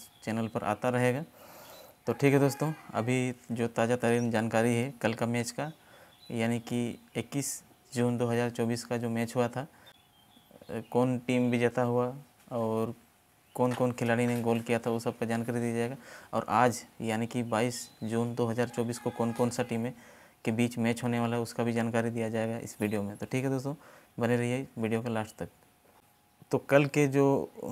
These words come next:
ए डिवीज़न के ग्रुप बी में जो मैच हुआ था विकास समिति वर्सेस अम्बेडकर फुटबॉल क्लब के बीच, जिसमें अम्बेडकर फुटबॉल क्लब ने विकास समिति को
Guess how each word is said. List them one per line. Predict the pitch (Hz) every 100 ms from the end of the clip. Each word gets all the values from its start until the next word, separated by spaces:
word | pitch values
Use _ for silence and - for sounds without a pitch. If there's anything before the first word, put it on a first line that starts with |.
| 131 - - _ _ - _ - - -
ए | 127 131
डिवीज़न | 135 135 143
के | 131 139
ग्रुप | 127 139
बी | 127 131 131 -
में | 135 131
जो | 127
मैच | 123 127 123
हुआ | 127
था | 123
विकास | 120 117 127
समिति | - 127 123 127
वर्सेस | 120 - 135 - - - -
अम्बेडकर | 120 120 123 143
फुटबॉल | 127 123 123 123
क्लब | 123 123 123
के | 120
बीच, | 117 117 117 - - - -
जिसमें | 123 117 139
अम्बेडकर | 127 131 127 - 135
फुटबॉल | 123 123 127
क्लब | - 120 123
ने | 120 104 - - -
विकास | 117 117 131
समिति | - 123 123 131
को | 120